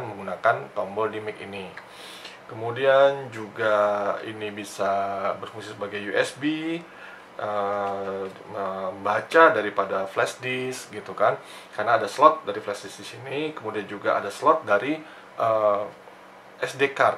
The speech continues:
atau memory card. Kemudian bisa juga, nah ini, ini adalah untuk merekam lagu, karena di sini terdapat tombol rec, ya.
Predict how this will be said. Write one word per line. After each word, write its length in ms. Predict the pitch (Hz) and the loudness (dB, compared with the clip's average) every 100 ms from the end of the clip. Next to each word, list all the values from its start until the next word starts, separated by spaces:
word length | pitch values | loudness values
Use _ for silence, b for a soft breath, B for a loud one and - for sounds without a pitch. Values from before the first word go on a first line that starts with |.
| - 107 | -2 -6
atau 160 | 117 | -4
memory 400 | 113 113 120 123 | -6 0 0 0
card. 400 | - 113 117 - - B B B B - | 2 4 4 2 -10 B B B B -14
Kemudian 400 | 101 101 107 107 101 | -10 -6 -6 -6 -10
bisa 240 | 123 147 170 | -8 2 2
juga, 460 | 139 123 123 117 113 | 2 4 8 8 6
nah 240 | 107 101 - 135 | 0 -2 -6 -6
ini, 240 | 135 113 - B B - | -6 -6 -12 B B -2
ini 240 | 160 202 | 0 4
adalah 320 | - 127 143 160 | 6 6 6 4
untuk 240 | - 147 | 2 0
merekam 400 | 131 139 131 131 | 0 2 4 8
lagu, 400 | 135 135 113 - - 127 | 6 6 -2 -6 -4 4
karena 240 | 135 180 | 4 4
di 80 | 156 | 0
sini 160 | 165 | -4
terdapat 400 | 160 113 - 131 | 0 2 4 4
tombol 400 | 110 107 107 110 | 6 4 4 2
rec, 240 | 110 98 - - - - | 4 0 0 -16 -20 -6
ya. 240 | 101 120 | -2 -2